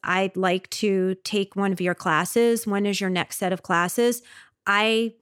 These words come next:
set aside a day and time to have a conversation with them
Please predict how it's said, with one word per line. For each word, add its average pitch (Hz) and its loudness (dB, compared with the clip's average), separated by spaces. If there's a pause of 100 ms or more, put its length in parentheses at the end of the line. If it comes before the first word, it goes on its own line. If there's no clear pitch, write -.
set 214 -2
aside 190 0
a 185 0
day 185 0
and 196 -2
time 196 -2
to 190 -6
have 185 0
a 185 -4
conversation 180 -2
with 165 -4
them 160 -4